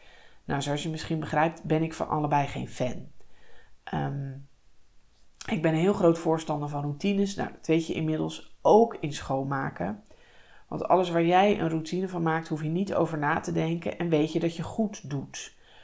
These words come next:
Als je over die routine hebt nagedacht en je maakt daar een vloeiende beweging, een vloeiende handeling van, dan doe je het en goed en snel.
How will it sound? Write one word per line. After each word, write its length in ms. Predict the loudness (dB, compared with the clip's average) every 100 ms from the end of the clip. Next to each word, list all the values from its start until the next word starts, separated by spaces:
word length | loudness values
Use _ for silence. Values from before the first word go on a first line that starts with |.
| -20 -16
Als 120 | -10
je 100 | -6
over 240 | -4 -2 -2
die 140 | -4
routine 400 | -4 -2 0 2
hebt 140 | 0 2
nagedacht 920 | 2 2 0 -2 -2 -4 -14 -18 -20 _ -20 -20 -20 -6
en 120 | -4
je 80 | -2
maakt 320 | -2 -4 -2
daar 380 | 0 0 -2 -10 -20 -4
een 120 | -2
vloeiende 500 | 0 4 4 6 4
beweging, 560 | 2 4 6 4 2 -4
een 80 | -4
vloeiende 400 | 2 4 4 2
handeling 640 | 2 4 4 2 2 0
van, 400 | 0 0 -2 -8 -18 -20 -20 -10
dan 120 | -2
doe 120 | 0
je 60 | 0
het 100 | 0
en 260 | 2 2
goed 300 | 0 -4 -4
en 260 | -2 -2 -2
snel. 540 | -2 -2 -2 -6 -8